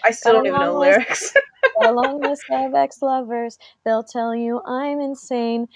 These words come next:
Speaker 2: And s-, like, that makes sense. She's got a
Speaker 1: Yeah.
Speaker 2: list of ex-lovers. They'll tell
Speaker 1: Yeah.
Speaker 2: you.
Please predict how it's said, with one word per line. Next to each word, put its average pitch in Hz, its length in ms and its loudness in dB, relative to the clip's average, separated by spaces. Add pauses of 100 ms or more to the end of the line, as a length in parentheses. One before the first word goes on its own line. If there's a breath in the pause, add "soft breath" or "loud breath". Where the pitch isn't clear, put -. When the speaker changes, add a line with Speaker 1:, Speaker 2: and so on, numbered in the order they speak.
(260 loud breath)
Speaker 2:
And 226 140 0
s-, 220 180 -8
like, 220 160 -2
that 226 120 4
makes 220 180 -4
sense. 208 340 0 (140)
She's - 100 -14
got 208 220 8
a 196 40 4
Speaker 1:
Yeah. 190 100 6
Speaker 2:
list 240 220 2
of 220 60 2 (180)
ex-lovers. 196 760 0
They'll 196 140 2
tell 202 180 -4
Speaker 1:
Yeah. 196 220 4
Speaker 2:
you. 196 260 -4